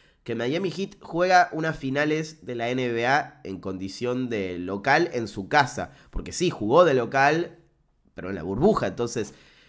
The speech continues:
eh, esto era un, un evento importante, más allá de todo lo que está pasando en Miami en estas horas con cierto jugador argentino, eh, que,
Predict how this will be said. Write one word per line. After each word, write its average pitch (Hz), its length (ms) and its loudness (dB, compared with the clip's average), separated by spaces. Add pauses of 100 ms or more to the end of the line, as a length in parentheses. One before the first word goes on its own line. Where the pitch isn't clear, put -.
eh, - 200 -18 (100)
esto 170 400 0
era 160 580 6
un, 139 240 -2
un 160 160 -4
evento 165 380 2
importante, 110 760 2
más 175 220 -2
allá 151 320 2
de 123 200 0
todo 127 160 0
lo 107 80 0
que 104 40 -12
está - 220 -6
pasando 123 400 -2
en 110 60 -4
Miami 123 540 -2 (240)
en 107 120 -8
estas 113 320 -8
horas 120 300 -2
con 117 420 -4
cierto 117 400 -6
jugador 113 320 -4
argentino, 120 680 -4 (300)
eh, 95 320 -8
que, 92 680 -6